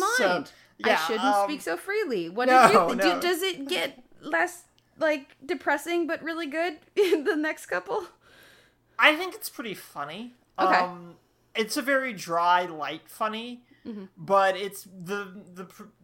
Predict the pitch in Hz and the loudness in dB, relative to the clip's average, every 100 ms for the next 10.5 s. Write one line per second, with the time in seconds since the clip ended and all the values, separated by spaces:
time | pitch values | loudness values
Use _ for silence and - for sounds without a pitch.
0 | 180 190 220 214 180 175 180 - 165 - | -14 -6 -6 -4 -8 -10 -12 -14 -14 -14
1 | 151 147 - - 147 147 139 123 - 156 | -14 -16 -20 -20 -16 -14 -14 -16 -6 -4
2 | 151 143 165 151 151 143 - 160 151 156 | -4 -8 -14 -12 -12 -12 -12 -12 -14 -12
3 | 165 151 175 156 160 160 170 160 143 151 | -12 -12 -10 -12 -10 -10 -8 -8 -8 -12
4 | 143 151 147 143 139 151 147 143 165 156 | -6 -4 -4 -8 -12 -8 -8 -10 -16 -10
5 | 165 151 143 143 143 - - - _ _ | -4 -4 -4 -10 -14 -18 -20 -20 _ _
6 | _ - 170 165 160 - 214 208 202 185 | _ -2 0 2 2 2 2 4 4 4
7 | 180 175 - 165 143 151 147 - - - | 2 0 -2 -14 -10 -8 -6 -8 -14 -12
8 | 165 151 151 147 143 - 143 180 180 160 | -8 -4 -4 -6 -12 -14 -6 -4 -4 -2
9 | 156 156 151 147 143 160 - 156 - - | -4 -4 -10 -10 -12 -14 -8 -6 -6 -8
10 | - - 262 370 - | -20 -16 2 2 4